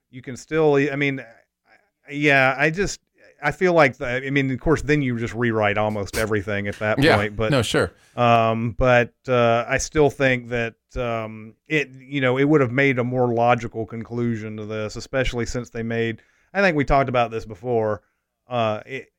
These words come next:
Speaker 1: they made this out to be, here's the thing that is going to unite us for once. Uh,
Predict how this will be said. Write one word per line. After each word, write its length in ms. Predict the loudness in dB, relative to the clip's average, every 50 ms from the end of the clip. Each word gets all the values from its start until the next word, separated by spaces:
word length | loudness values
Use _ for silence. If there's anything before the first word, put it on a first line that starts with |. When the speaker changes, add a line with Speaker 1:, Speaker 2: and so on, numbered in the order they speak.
| _ _
Speaker 1:
they 200 | -6 -4 -2 -2
made 400 | -2 0 0 2 2 0 0 0
this 240 | 2 2 2 2 0 -4
out 320 | -2 0 0 0 0 -2 -4
to 80 | -8
be, 500 | -6 -2 0 2 2 4 4 2 2 0
here's 440 | -4 -4 -2 0 0 0 0 -2 -4
the 120 | -4 -2 -2
thing 680 | -2 0 0 0 2 2 2 0 -2 -4 -6 -10 -12 -14 _ _ _ _ _ _ _ _
that 220 | -2 0 0 0 0
is 140 | -2 -4 -4
going 460 | -4 -2 0 2 2 0 0 -4 -6
to 640 | -6 -4 -2 0 0 2 0 0 0 0 0 -2 -4
unite 560 | -6 -4 -2 0 0 2 2 4 4 4 2 2
us 440 | 0 -2 -2 -4 -6 -8 -10 -10 _ _ -8
for 160 | -4 -4 -4
once. 600 | -4 -4 -4 -6 -6 -6 -10 _ _ -20 -20 -20 _ _ _ _ _ _ _ _ _
Uh, 460 | -4 0 2 4 4 4 2 0 -2